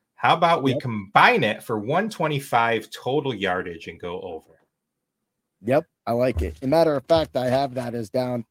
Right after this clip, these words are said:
Speaker 2: on, uh, my DraftKings. I have that as McCaffrey rushing, receiving. Our FanDuel, FanDuel has a one twenty-eight point five, and
Speaker 1: Uh-huh.
Speaker 2: it's a negative one ten.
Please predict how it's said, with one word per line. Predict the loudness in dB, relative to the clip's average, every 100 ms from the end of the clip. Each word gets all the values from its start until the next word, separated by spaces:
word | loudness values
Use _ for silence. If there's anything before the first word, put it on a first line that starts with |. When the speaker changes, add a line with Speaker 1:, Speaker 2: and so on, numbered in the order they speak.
| _ _ 2
Speaker 2:
on, | 6 8 8
uh, | 6 6 4 2
my | -4 -4
DraftKings. | -2 0 0 0 -4 -6 -4 -6 -10 -16 _ _ _ _ _
I | 6
have | 8 6 4
that | 0 0 2
as | 0 -4
McCaffrey | -8 -2 0 0 -2 -4 -6 -4
rushing, | 0 0 0
receiving. | -6 -4 -4 -4 -6 -8 _ _ _ _ _ _ _ _
Our | 4 4
FanDuel, | 4 2 4 2 0
FanDuel | -2 0 2 2
has | 0
a | -2
one | -2 -4 -4
twenty-eight | -6 -4 -4 -4 -6 -6 _
point | -8 -8 _
five, | -6 -2 0 0 -2 _ _ _
and | -4
Speaker 1:
Uh-huh. | 0
Speaker 2:
it's | 0 -2
a |
negative | -2 -2 -2 -2 -4
one | -6 -8 -6 -6
ten. | -6 -8 -10